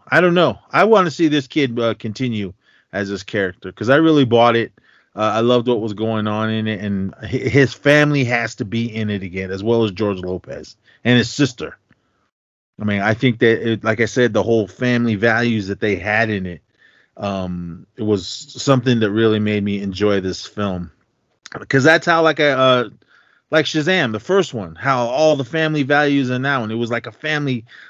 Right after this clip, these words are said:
a strong family, uh, together, and then they be, all became superheroes and everything. I thought that was awesome.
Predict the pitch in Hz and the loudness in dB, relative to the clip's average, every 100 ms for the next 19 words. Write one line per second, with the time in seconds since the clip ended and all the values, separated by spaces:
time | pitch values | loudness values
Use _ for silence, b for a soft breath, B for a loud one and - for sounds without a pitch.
0 | B - - 151 147 135 143 135 135 123 | B -10 0 2 2 0 0 2 2 4
1 | 110 107 104 87 101 107 131 139 110 135 | 4 2 -2 -6 -10 -14 -4 -4 2 4
2 | 147 117 107 117 139 135 135 131 139 135 | 4 2 2 2 2 4 4 4 2 0
3 | 127 143 135 127 160 151 123 107 98 98 | 0 0 0 0 0 0 -2 -2 -8 -8
4 | 98 98 98 110 131 123 131 123 101 92 | -10 -10 -8 -4 -4 -2 -2 -4 -8 -10
5 | 85 - 80 | -12 -14 -20